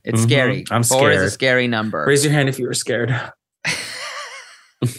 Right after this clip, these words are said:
Speaker 1: I also think it's weird because it's like, I also think it's weird because it's like, okay, here's a weird thing. I almost wonder if the other remaining girls feel a sense of relief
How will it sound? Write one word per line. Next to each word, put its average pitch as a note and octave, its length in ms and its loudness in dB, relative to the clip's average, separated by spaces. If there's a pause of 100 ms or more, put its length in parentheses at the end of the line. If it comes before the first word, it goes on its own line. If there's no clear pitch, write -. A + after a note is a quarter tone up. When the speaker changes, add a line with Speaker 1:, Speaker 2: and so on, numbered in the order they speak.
(1040)
Speaker 1:
I A3 180 2
also C#4+ 260 2
think D4+ 180 2
it's A3+ 100 0
weird G#3+ 320 0
because F3+ 480 -2
it's G3+ 180 -2
like, - 440 -4 (1900)
I G#3 120 4
also A#3+ 220 4
think B3+ 160 4
it's F#3+ 120 0
weird G3 240 4
because G3+ 220 2
it's G3 100 0
like, F#3+ 180 0 (280)
okay, D3 380 2
here's F#3 220 4
a F#3 60 4
weird E3+ 180 4
thing. B2 260 0 (260)
I D#3+ 80 2
almost B3+ 180 0
wonder D4 220 4
if - 120 -4
the A3+ 100 2
other E3+ 260 2
remaining D#3 400 2
girls D3 500 2
feel D3 220 2
a C#3+ 60 2
sense C#3+ 260 0
of B2+ 160 0
relief C3 520 0